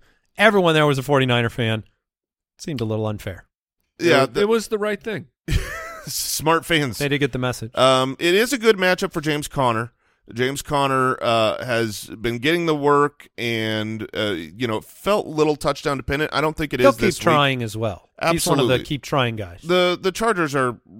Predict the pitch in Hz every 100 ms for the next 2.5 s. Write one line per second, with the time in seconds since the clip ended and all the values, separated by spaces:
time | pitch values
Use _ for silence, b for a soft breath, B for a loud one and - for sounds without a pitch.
0 | - _ _ - 107 131 117 120 98 104
1 | 95 90 92 104 104 98 104 95 87 85
2 | - 117 107 104